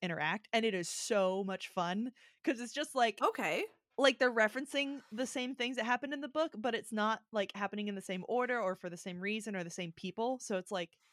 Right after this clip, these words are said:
Speaker 1: it's
Speaker 2: And you're
Speaker 1: just great.
Speaker 2: okay with it not being, like, in timeline order?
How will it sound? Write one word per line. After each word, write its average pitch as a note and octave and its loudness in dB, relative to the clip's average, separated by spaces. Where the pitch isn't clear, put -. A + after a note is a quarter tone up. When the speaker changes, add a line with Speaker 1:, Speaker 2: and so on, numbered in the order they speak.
Speaker 1:
it's C4+ 6
Speaker 2:
And - 4
you're C4+ 10
Speaker 1:
just C4+ 10
great. G#3+ 2
Speaker 2:
okay A3+ 8
with B3 6
it A3+ 2
not G3+ 4
being, G#3 0
like, G3 0
in G#3 2
timeline G3+ 0
order? B3+ -2